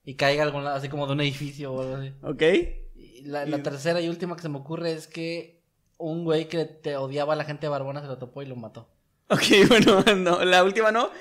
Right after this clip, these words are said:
Speaker 2: pero es una combinación de las dos primeras.
Speaker 1: No, mames, sí la tiene, debía haber hecho algo inteligente al final.
Speaker 2: Ahí te va.
Speaker 1: Bueno.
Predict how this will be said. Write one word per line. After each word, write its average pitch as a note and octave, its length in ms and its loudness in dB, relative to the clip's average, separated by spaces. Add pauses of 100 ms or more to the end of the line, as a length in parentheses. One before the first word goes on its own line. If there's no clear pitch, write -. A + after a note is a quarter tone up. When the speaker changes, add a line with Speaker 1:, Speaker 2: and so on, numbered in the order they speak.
(200)
Speaker 2:
pero G#3 200 6
es G#3 100 2
una B3 160 0
combinación G#3 500 2
de A3+ 60 4
las G3 140 6
dos F#3+ 120 4
primeras. G3+ 340 6
Speaker 1:
No, B3+ 80 8
mames, C#4+ 320 4
sí C4 80 -2
la C4 120 4
tiene, B3 280 0
debía G3 280 2
haber A3 120 -2
hecho G#3 140 -4
algo A3 100 -4
inteligente E3+ 440 -4
al D#3 60 -4
final. C3+ 340 -6
Speaker 2:
Ahí D#3+ 240 10
te F3+ 140 4
va. A#3+ 360 6
Speaker 1:
Bueno. B2 220 -6